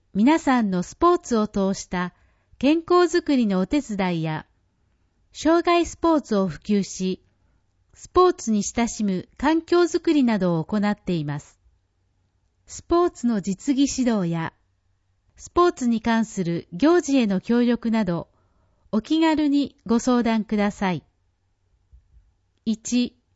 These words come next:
三好特別支援学校への体育指導。三好市で初めての試みとなる障害者へのスポーツ推進活動として、一月十六日、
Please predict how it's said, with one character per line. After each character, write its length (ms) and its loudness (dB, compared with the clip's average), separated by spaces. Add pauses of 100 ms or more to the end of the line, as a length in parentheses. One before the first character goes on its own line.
(680)
三 120 4
好 320 2
特 300 2
別 300 2
支 160 -2
援 240 4
学 300 0
校 200 2
へ 100 0
の 180 -4
体 220 2
育 160 -4
指 180 -2 (120)
導。 200 -4 (1700)
三 120 4
好 120 4
市 340 -2
で 240 -2 (320)
初 360 0
め 120 2
て 140 2
の 160 0
試 400 0
み 140 0
と 120 -2
な 160 0
る 280 -4 (440)
障 320 4
害 220 4
者 160 0
へ 120 0
の 260 -2
ス 160 -20
ポ 220 4
ー 40 0
ツ 140 -4
推 240 0
進 280 0
活 300 -2
動 180 0
と 160 -4
し 140 -12
て、 260 -6 (680)
一 320 0
月 340 0
十 240 2
六 280 0
日、 500 -2